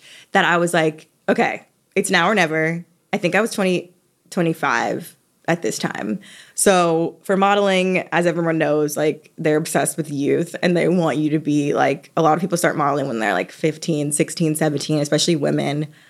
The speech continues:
Um, they want to, like, start you young in your career so they can kind of, like, mold you and, like, I don't know, capitalize on the years that you have, I guess. Um,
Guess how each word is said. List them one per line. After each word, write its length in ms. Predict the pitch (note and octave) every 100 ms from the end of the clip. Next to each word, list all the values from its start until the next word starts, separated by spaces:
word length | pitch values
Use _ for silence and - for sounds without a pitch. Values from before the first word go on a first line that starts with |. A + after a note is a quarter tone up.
| _ _ E3+
Um, 640 | E3 D#3+ D3+ D3+ D#3 D#3 _ -
they 100 | F3+
want 360 | E3 E3 D#3+ -
to, 80 | E3
like, 180 | C#3+
start 260 | - E3 D#3+
you 140 | F3
young 320 | E3 D#3+ D#3 D#3
in 80 |
your 140 | D3 D3
career 460 | - D#3 D3+ C#3+
so 120 | C#3+ C#3+
they 120 | C3+
can 140 | D3+
kind 200 | D3+ C3+
of, 80 | C3+
like, 240 | C3 - - - _
mold 440 | D#3 E3 D#3 D#3 D3
you 340 | D3+ D3 D3
and, 120 | C#3+
like, 360 | C#3+ C#3 C#3 - _ -
I 100 | A#2+
don't 80 |
know, 200 | G#2+ D3+ E3 -
capitalize 640 | - D3 E3 C#3+ B2+ D3+
on 340 | D#3 D#3 D3+ - _ - -
the 80 | E3
years 340 | D#3+ D#3+ E3+
that 100 | G#3
you 140 | G#3+
have, 360 | A#3+ E3+ D3+ D#3
I 120 | E3
guess. 440 | E3 F3+ C4 - - G3
Um, 500 | G3 F#3 F3+ F3